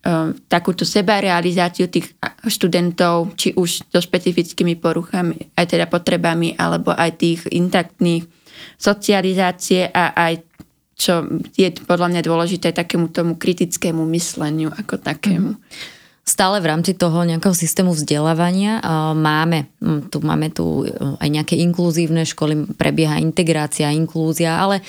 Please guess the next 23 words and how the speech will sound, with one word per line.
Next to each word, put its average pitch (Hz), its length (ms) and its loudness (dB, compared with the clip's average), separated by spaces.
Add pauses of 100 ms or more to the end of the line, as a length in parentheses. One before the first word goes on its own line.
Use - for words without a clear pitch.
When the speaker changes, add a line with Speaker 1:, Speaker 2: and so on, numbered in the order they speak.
(140)
Speaker 2:
stále 202 320 2
sú 196 160 -2
to 170 80 4
aj 160 160 2
školy, 160 400 0
základné 160 400 2
školy 156 240 0
pre, 151 320 2
eh, 143 40 -10 (360)
žiakov, 151 720 2
detí 151 240 0
a 156 80 0
žiakov 151 320 0
so 143 80 0
sluchovým 175 400 0
postihnutím. 196 800 0 (400)
V - 160 -16
čom 294 160 4
vlastne 196 320 2
vidíš 165 400 0
ty 175 160 0 (480)
pozitíva, 180 880 2
eh, 156 880 0